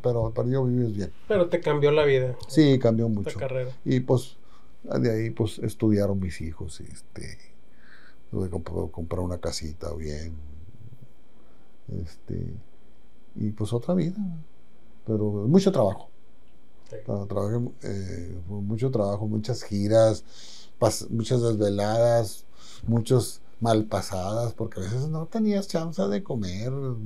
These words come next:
Speaker 1: a veces no tenías ca-, de dormir, este, córrele, y córrele, y córrele, y córrele, este, por decir, este,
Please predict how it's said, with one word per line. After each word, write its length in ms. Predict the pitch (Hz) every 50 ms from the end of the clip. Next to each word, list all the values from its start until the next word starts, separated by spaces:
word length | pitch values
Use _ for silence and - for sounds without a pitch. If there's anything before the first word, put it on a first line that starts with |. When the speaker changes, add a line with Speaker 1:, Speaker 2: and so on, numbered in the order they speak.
| 107 104 101
Speaker 1:
a 40 | 101
veces 220 | 104 107 120 135 127
no 180 | 117 120 120
tenías 320 | 120 - 131 123 127 123 127
ca-, 180 | - - 120 113
de 260 | 104 107 104 110 110
dormir, 800 | 104 101 101 95 92 92 95 98 101 107 117 127 131 131 123 - - - - - - - - - - - -
este, 400 | 95 92 85 - - - 95 87
córrele, 460 | - 104 107 117 127 131 131 127 120 110
y 40 |
córrele, 420 | - - 117 120 127 135 135 123 117
y 40 | 107
córrele, 360 | 110 117 120 127 131 131 123
y 40 | 104
córrele, 420 | 110 113 117 127 131 131 120 - - - - - - - - - - - -
este, 760 | 92 92 87 - - - - 87 87 87 82 82 82 - - - - - - - - - - - 113
por 160 | 110 110 107
decir, 180 | 107 123 139 143 139 135 135 131 127 117 117 120 123
este, 500 | 113 - - 120 110 101 98 90 85